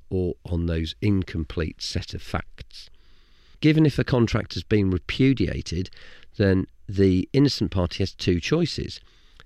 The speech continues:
They can affirm the repudiation, so that is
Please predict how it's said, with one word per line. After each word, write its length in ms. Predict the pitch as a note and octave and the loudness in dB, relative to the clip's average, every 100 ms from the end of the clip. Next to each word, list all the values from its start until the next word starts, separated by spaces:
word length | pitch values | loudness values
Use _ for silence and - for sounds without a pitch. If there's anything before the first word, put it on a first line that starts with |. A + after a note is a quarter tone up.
| - | 0
They 120 | A2 | 0
can 180 | - G2 | 2 0
affirm 840 | - - - C#3 A2 - G#2+ B2+ - - - | -2 -6 0 2 2 0 -2 -4 -8 -20 -6
the 120 | F#2+ | 0
repudiation, 920 | F#2+ - G2+ E2+ D#2+ C2 - C2+ G#2+ - - - - - - | 0 2 0 2 -2 -2 -6 -6 -6 -8 -16 -20 -20 -20 -8
so 280 | - F#2 | 0 2
that 260 | F#2 G#2+ G2 | 2 2 2
is 260 | F2+ D#2+ | 2 0